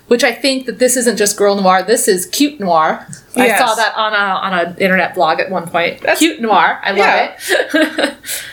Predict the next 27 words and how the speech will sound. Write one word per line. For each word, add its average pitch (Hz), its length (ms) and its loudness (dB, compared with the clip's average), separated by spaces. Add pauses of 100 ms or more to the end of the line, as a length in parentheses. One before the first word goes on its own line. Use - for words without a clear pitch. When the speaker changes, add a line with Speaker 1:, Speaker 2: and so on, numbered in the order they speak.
(120)
Speaker 2:
So 240 340 2
I 233 160 2
like 269 300 2
that 240 220 0
the 220 100 -6
film 214 400 2
is 185 220 -2
very 226 480 2
self-aware 202 600 2
of 190 60 -4
the 175 120 -4
genre 277 720 2
and 208 120 2
decides 202 600 0
just 233 340 0
to 220 80 -2
have 196 220 0
fun 190 180 0
with 180 140 -4
it 190 100 0
and 190 100 -6
play 190 160 2
with 180 160 -2
it 185 40 2
at 165 180 0
the 151 100 -4
end. - 220 -6